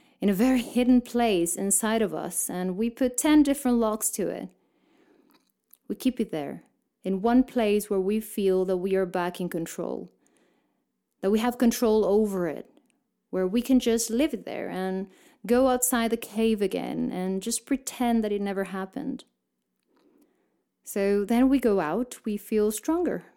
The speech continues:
because we were able to control it and keeping it from messing out our entire facade or whatever we're trying to hold on to.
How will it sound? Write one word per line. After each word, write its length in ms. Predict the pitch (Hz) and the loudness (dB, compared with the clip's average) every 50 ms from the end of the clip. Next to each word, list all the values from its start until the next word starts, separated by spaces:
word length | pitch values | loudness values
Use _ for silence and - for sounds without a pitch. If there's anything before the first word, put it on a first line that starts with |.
| _ | _
because 640 | _ 226 226 - - - 214 208 208 208 208 - - | _ -8 -8 -8 -6 -4 -2 0 0 -2 -4 -6 -6
we 260 | 190 208 202 196 196 | -6 -6 -4 -6 -6
were 240 | 190 190 196 190 185 | -4 -4 -4 -4 -2
able 300 | 196 196 196 190 196 196 | -2 -4 -4 -2 -4 -6
to 140 | 190 - 220 | -4 -6 -8
control 640 | - - 208 202 - - - 226 240 269 262 240 196 | -6 -4 -4 -4 -4 -2 0 0 2 2 2 2 0
it 180 | - 95 - | -2 -4 -6
and 240 | - - - 190 190 | -6 -6 -6 -6 -6
keeping 440 | - - - 254 262 262 - 180 - | -6 -2 0 0 0 0 -2 -4 -4
it 200 | - - - - | -4 -6 -8 -10
from 460 | - - 190 175 175 180 175 180 185 | -10 -6 -6 -4 -4 -2 -2 0 2
messing 360 | 214 240 254 254 - 254 247 | 2 2 2 2 2 2 2
out 380 | 240 226 226 220 220 220 214 - - - - - - - - - - - | 2 2 2 2 2 0 0 -2 -8 -16 -20 -20 -20 -20 -20 -20 -6 -2
our 100 | 208 214 | 0 2
entire 480 | 214 220 233 - - 285 285 294 294 285 | 4 4 2 2 0 2 4 4 4 2
facade 580 | - 240 214 - - 254 247 233 202 180 170 | 2 0 0 2 2 2 0 0 0 -2 -2
or 140 | 175 180 180 | -2 0 0
whatever 380 | 175 190 202 233 262 277 294 285 | 0 2 2 2 2 2 2 2
we're 160 | 277 269 269 | 2 2 0
trying 320 | - - 262 233 226 233 | 0 0 0 2 2 2
to 100 | 226 220 | 0 0
hold 300 | - 226 214 214 214 214 | 0 0 0 2 2 2
on 240 | 214 214 208 208 208 | 0 2 2 2 0
to. 400 | - - 180 160 175 180 185 180 | 0 -2 -4 -4 -4 -4 -6 -8